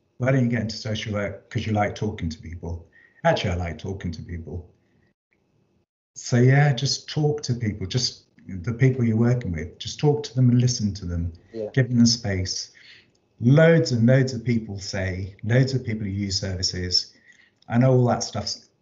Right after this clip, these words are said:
Speaker 1: system theory is great and everything, and assessments are great, but isn't it nice having someone to sit and tell, tell about your problems?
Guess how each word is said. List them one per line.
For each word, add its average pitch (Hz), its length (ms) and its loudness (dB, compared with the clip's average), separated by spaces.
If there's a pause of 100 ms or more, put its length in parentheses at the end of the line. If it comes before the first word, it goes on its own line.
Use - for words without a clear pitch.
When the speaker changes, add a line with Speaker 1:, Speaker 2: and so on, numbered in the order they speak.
(120)
Speaker 1:
system 113 480 -6
theory 98 320 -4
is 90 140 -6
great 120 260 2
and 101 140 -10
everything, 95 580 -4 (140)
and 98 80 -6
assessments 104 560 -6
are 98 40 -6
great, 98 380 -2 (440)
but 117 140 -10
isn't 139 220 0
it 143 120 -2
nice 127 260 2
having 107 240 -2
someone 117 320 2
to 117 120 -8
sit - 280 -6
and 117 120 2
tell, 107 320 0 (160)
tell 107 580 0
about 98 280 -2
your 101 80 -4
problems? 87 720 -4